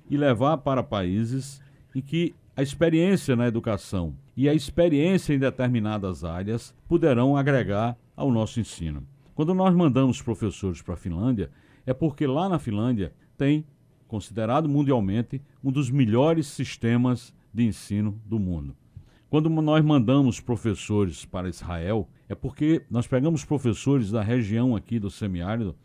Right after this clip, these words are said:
e levamos pra Israel, aonde tem, por formação, os melhores sistemas, principalmente de controles de perdas de abastecimento d'água na, na, no mundo inteiro. Quando nós pegamos professores e mandamos pra Espanha,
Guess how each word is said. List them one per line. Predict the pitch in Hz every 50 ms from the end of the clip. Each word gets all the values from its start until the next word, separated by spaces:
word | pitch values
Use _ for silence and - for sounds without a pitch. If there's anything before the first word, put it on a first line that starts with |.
| _ -
e |
levamos | 120 123 120 120 151 165 156 143
pra | - - 127 117
Israel, | 110 110 104 95 90 98 120 143 139 143 - _ _ _ _
aonde | - - 135 147 160 160 165
tem, | - - - 127 135 143 151 147 - _ _ _ _ _ _
por | - 117
formação, | - - 135 143 131 127 104 92 - - - 113 127 143 147 143 - _ _ _ _ _ _ -
os | 147 131 127
melhores | 151 160 139 127 131 160 185 180 165 135
sistemas, | - - - 117 - - - - 117 127 127 131 131 - - - _ _ _ _ _ _ -
principalmente | 185 190 - - 226 202 - 180 143 113 104 110 123 139 139 139 156 151 139 - _ _ _ _ _ _ _ -
de | 92 87 117 117 123 123
controles | - - 147 143 123 139 - 131 135 143 151 147 147 143 - - -
de | 107 113 113
perdas | - _ - 139 156 160 147 127 101 104 101 90 78
de | 85 107
abastecimento | 92 101 107 98 - - - 101 98 101 101 92 - -
d'água | 90 85 90 101 104 110 110 104 - _ _ -
na, | 110 101 101 98 98 101 101 95 - _
na, | - 98 101 90 90 95
no | 113 127
mundo | 135 135 143 156 147 123
inteiro. | 104 87 - 90 85 78 73 69 - _ _ _
Quando | - 120 120 127
nós | 131 135 127
pegamos | - - 123 113 120 131 127 113 -
professores | - 127 120 - 117 107 90 - - 117 123 117 101
e | 104
mandamos | 107 107 107 104 95 110 107 104 -
pra | - - 104
Espanha, | 92 - - - - 123 143 160 151 110